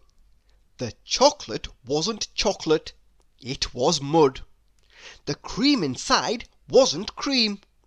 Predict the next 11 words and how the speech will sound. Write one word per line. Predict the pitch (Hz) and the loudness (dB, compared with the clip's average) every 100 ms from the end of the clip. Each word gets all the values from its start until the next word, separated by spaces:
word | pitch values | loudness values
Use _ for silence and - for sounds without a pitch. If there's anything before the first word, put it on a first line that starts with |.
| _ _ _ _ | _ _ _ _
It | - 277 - | -12 -6 0
was | 330 | -2
cotton | - - 165 - 180 | -2 -8 -10 -6 -4
wool. | 202 226 196 180 _ _ _ _ _ _ _ - - - | 4 6 6 2 _ _ _ _ _ _ _ -20 -18 -6
And | 220 | -4
that | 220 254 - | -2 -2 -2
delicious | 190 175 208 294 359 - | -2 0 0 -2 -2 -2
looking | 233 151 131 139 - | -2 -4 -6 -12 -4
pink | 294 285 - | -4 -4 -6
icing | - 302 285 - 156 - _ _ | -2 -2 -2 -8 -10 -12 _ _
wasn't | 131 233 302 | -4 -2 0